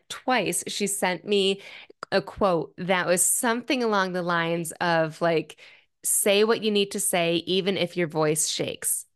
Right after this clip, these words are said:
Something, uh, two different quotes that was like that. And I st-, clearly still remember that.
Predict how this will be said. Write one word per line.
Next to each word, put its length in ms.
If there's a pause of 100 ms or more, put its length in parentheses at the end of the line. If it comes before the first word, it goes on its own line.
(120)
Something, 520
uh, 200 (140)
two 200
different 340
quotes 220
that 100
was 120
like 220
that. 160
And 140
I 80
st-, 380
clearly 440
still 320
remember 460
that. 340